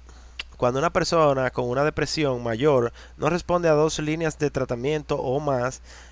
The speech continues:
en dosis, tiempo y cumplimiento adecuado, se considera que tiene depresión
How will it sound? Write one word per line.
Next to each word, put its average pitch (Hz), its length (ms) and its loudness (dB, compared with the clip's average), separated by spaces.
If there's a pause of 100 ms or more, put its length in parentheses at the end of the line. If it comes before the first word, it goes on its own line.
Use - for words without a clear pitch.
(120)
en 135 240 0
dosis, 151 540 4
tiempo 147 560 -2
y 120 80 -4
cumplimiento 131 580 -2
adecuado, 151 800 2
se - 240 -2
considera 165 680 0
que 156 100 -2
tiene 147 200 -2
depresión 151 560 -2